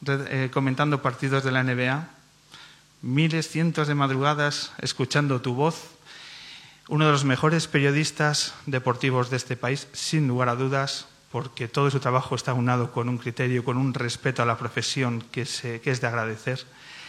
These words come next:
Entonces, el, el aplauso es un momento sumamente importante en el programa de hoy. Tiene que ser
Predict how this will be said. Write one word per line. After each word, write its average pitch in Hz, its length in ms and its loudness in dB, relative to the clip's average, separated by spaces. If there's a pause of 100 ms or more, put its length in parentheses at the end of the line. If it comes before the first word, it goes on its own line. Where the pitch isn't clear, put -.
(360)
Entonces, 151 460 2
el, 123 580 0 (200)
el 127 140 0
aplauso 175 560 0
es - 80 -8
un 151 60 0
momento 139 720 -2
sumamente 147 400 4
importante 131 340 0
en 120 80 -2
el 120 60 -2
programa 120 280 0
de 123 120 0
hoy. 165 100 -2
Tiene 156 240 -2
que 156 80 2
ser 175 240 -2